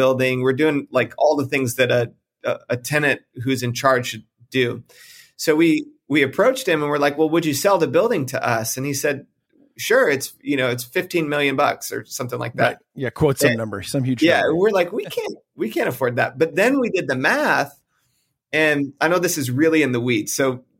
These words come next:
Speaker 1: executive
Speaker 2: No, no, this is good.
Speaker 1: love this, uh, senior
Speaker 2: <laughs>
Speaker 1: pastors hate it. Uh, but we did the math and we figured out what, what the guy was making on the property,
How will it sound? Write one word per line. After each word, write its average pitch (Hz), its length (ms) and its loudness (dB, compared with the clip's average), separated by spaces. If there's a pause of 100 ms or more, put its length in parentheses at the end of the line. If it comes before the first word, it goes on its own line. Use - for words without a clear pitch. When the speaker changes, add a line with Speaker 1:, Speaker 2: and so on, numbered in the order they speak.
(140)
Speaker 1:
executive 151 480 2
Speaker 2:
No, 180 80 4
no, - 40 -4
this 165 140 0
is 185 120 -6
good. 139 140 0
Speaker 1:
love 135 220 2
this, 139 440 0 (120)
uh, 131 100 2 (200)
senior 147 320 0
Speaker 2:
<laughs> - 80 -4
Speaker 1:
pastors 131 340 -2
hate 127 200 -2
it. - 120 -16 (600)
Uh, 143 140 2
but 160 200 0 (1080)
we 170 160 2
did 185 160 0
the 151 80 0
math 185 480 0
and 151 160 -2
we 156 100 2
figured 160 360 0
out 135 180 2
what, 147 300 -2
what 147 200 -2
the 143 80 -2
guy 135 180 4
was 123 180 -2
making 127 680 -2
on 131 220 -2
the 120 80 -2
property, 127 760 -2